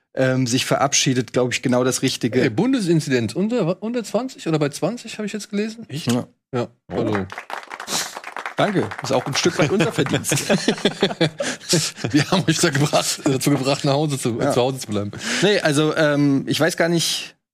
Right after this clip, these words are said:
Speaker 1: ähm, wann man den hier in Kinos gucken kann. Aber der ist
Speaker 2: Hoffen wir, dass er aber früher oder später
Speaker 1: Ist also ein Sommerfilm, absolut, ne? Die machen ja auch so, gehen ja auch so eine Karibikinsel irgendwie.
Speaker 2: Gibt schöne Mu-, Musical-Nummern am Strand oder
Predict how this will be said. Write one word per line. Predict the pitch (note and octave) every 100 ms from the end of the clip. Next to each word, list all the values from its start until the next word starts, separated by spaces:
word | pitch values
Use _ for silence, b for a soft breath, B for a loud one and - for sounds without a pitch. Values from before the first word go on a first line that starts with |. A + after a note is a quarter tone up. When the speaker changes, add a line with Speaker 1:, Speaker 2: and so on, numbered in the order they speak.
| _ _
Speaker 1:
ähm, | - A#2+ A#2+ A#2 B2 A2+ _
wann | D#3 D3
man | C#3+ C3
den | B2+ B2 A#2+ -
hier | B2+
in | A#2+
Kinos | A#2 D3 C3+ - -
gucken | - D#3
kann. | C#3+ C3 B2 B2+ _ _ _ _ _ _ _ b b _ _ _
Aber | B2+ A2+ G#2+ G2+ G#2 _ _ _ _ _ _ _ _ _ -
der | G#2+
ist |
Speaker 2:
Hoffen | C3+ D#3+
wir, |
dass | C#3+
er | B2+
aber | B2
früher | - C#3 C3 A#2
oder | A2+ G#2+ G2+
später | - A#2 A2 G2+
Speaker 1:
Ist | D#3 - -
also | - C#3
ein | C#3 B2+ -
Sommerfilm, | D#3+ D#3+ C#3 - G#2+
absolut, | B2+ - C#3 B2 -
ne? | C3+ D3
Die | A#2+ A2+
machen | - B2+ C3 C3
ja |
auch | A#2+
so, | B2+ A2+ G#2+
gehen | - B2
ja | B2
auch | A#2 A#2
so | A2+
eine | A2+
Karibikinsel | - A2+ C3 B2+ B2+ A#2 A#2 B2+
irgendwie. | - A#2 A2 A2+ A2 - _ _ _ -
Speaker 2:
Gibt | F#2+
schöne | - G2
Mu-, | G2+ G2
Musical-Nummern | C3 D3+ B2+ B2 B2 A#2
am | G#2+
Strand | - B2
oder | G#2+